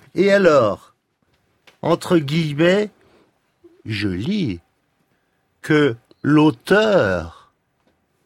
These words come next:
le promoteur de cette cabale a eu, je cite, le fémur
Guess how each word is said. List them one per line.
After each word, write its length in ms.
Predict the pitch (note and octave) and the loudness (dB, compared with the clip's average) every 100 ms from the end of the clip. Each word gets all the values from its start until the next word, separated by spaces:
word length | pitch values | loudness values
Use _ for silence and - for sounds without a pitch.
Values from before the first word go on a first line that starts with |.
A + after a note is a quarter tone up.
| _ _ | _ _
le 160 | B2+ C3 | -2 -2
promoteur 840 | - F#3 G#3 F#3+ - A#3+ A#3 D3+ A#2 | 0 2 4 4 4 4 4 2 2
de 180 | B2 | 0
cette 320 | A#2+ C3 A#2 - | 0 -2 -4 0
cabale 760 | C#3+ C3+ E3+ G3 C#3 F2+ F2 - _ _ _ _ _ _ _ _ _ _ _ _ _ _ _ _ _ _ - | 2 4 4 4 2 -2 -6 -12 _ _ _ _ _ _ _ _ _ _ _ _ _ _ _ _ _ _ -2
a 180 | F3+ | 0
eu, 260 | G3 F3+ A#2+ - _ _ _ _ _ _ _ _ - | 2 0 -2 -10 _ _ _ _ _ _ _ _ -8
je 180 | F#2+ | -6
cite, 560 | F#2+ - - F#3+ - - _ _ _ _ _ _ _ _ | -6 -6 -6 -8 -10 -20 _ _ _ _ _ _ _ _
le 180 | G#2+ G#2 | -2 -2
fémur 600 | - - C3+ D3+ F#3+ | -4 -4 -2 0 0